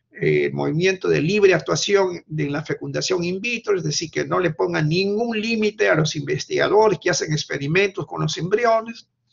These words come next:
la libertad de decidir su propia muerte, la libertad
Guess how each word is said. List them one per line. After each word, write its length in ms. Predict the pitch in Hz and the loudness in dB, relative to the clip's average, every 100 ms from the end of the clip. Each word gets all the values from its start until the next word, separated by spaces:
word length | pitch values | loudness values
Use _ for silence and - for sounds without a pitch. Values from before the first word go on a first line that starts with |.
| _ _ _ _ _ _ _ - | _ _ _ _ _ _ _ -4
la 120 | 143 | 0
libertad 460 | 160 160 156 214 | 4 4 4 4
de 100 | 190 | 6
decidir 560 | 165 147 170 165 254 262 | 4 2 -2 -2 0 -2
su 180 | - - | -2 -2
propia 300 | 220 214 196 | 0 0 0
muerte, 680 | 196 208 208 208 - 208 - | 2 4 4 2 -2 -2 -2
la 120 | 160 | -4
libertad 540 | 143 151 143 - 208 | -2 -2 -4 0 0